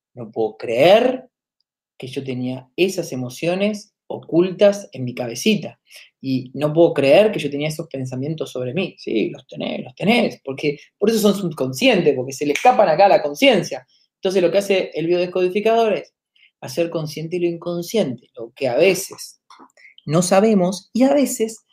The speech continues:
hacer consciente lo inconsciente es linkear algo que sé con un efecto. "Ah, esto es la causa de lo que me está pasando". Y ahí tomamos conciencia.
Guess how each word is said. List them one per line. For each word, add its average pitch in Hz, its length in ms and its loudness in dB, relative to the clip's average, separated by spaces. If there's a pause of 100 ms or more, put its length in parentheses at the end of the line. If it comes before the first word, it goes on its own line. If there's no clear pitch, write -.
(120)
hacer 220 280 2
consciente 214 340 0
lo 208 80 2
inconsciente 208 440 -2
es 170 60 -8
linkear 170 420 -2
algo 208 220 2
que 190 80 -6
sé 190 380 -6 (280)
con 139 180 -6
un 156 100 -4
efecto. 131 400 -10 (180)
"Ah, 175 460 -6
esto 202 320 -8
es 135 60 -10
la 127 220 -8
causa 208 680 -4 (420)
de - 80 -2
lo 147 120 4
que 139 40 -6
me 135 100 -4
está 147 160 -2
pasando". 185 500 0 (680)
Y 147 120 -2
ahí 135 100 2
tomamos 139 340 -2
conciencia. 123 800 -12